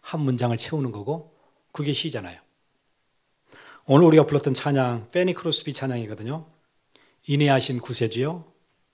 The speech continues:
내가 비오니 죄인오라 하실 때 날 부르소서. 페니는 찬송을 많이 지었던 사람이기 때문에, 어, 페니에게 어떤 사람이 와서, 어, 찬송 시 하나를 부탁을 했어요.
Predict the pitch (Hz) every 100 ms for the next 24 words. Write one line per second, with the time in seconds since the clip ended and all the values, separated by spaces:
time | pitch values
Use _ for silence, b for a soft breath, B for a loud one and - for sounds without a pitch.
0 | _ - 110 123 117 123 110 135 165 -
1 | b b b - 139 147 160 147 131 -
2 | 123 - 127 151 147 _ _ _ _ 107
3 | 110 120 117 104 107 - - _ _ _
4 | _ _ _ B B B B B - 180
5 | 175 160 151 - 180 160 147 117 127 131
6 | 127 123 117 123 113 107 104 110 95 113
7 | 101 _ _ _ _ _ _ _ _ _
8 | _ _ _ _ _ _ - B B B
9 | B B - 110 107 104 104 90 - 190
10 | 170 131 123 113 113 113 113 107 101 113
11 | 95 - _ _ _ _ 107 98 92 92
12 | - _ - 180 156 147 - 127 107 98
13 | 120 104 92 95 -